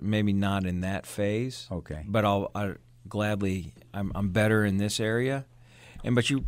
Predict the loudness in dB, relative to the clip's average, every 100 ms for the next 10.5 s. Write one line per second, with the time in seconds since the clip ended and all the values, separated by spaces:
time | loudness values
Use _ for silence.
0 | 6 6 4 4 4 4 2 2 2 2
1 | 2 0 -2 -4 -6 -4 -2 2 2 2
2 | 0 0 0 -2 -2 -2 0 0 -2 -4
3 | -8 -8 -6 -6 -8 -12 -20 -20 -16 -2
4 | 0 0 2 2 0 -2 -2 -2 -2 -2
5 | -2 -4 -4 -2 -2 -4 -4 -4 -2 -4
6 | -4 -4 -4 -6 -6 -8 -6 -4 -2 -2
7 | -2 -2 -4 -8 -20 -20 -8 -2 0 0
8 | 2 2 0 0 -2 -4 -4 -4 -4 -4
9 | -2 -2 -2 -4 -4 -2 -2 -2 -2 -2
10 | -4 -4 -2 -2 -2